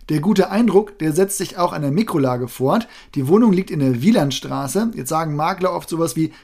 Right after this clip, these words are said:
zentral gelegen und so, aber in diesem Fall wird das sogar mal stimmen.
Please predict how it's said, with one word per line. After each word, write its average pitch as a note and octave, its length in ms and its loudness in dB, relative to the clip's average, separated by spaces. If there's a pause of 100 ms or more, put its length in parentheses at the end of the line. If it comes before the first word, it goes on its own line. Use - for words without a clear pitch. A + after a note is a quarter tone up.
zentral C3+ 480 -4
gelegen D#3+ 440 4
und F3 160 -2
so, F3+ 300 2 (220)
aber D#3 180 -2
in C#3+ 80 0
diesem A3 240 0
Fall F3+ 380 2
wird D3+ 120 -6
das C#3 120 -4
sogar C#3+ 180 -2
mal C3 220 2
stimmen. A2 320 -6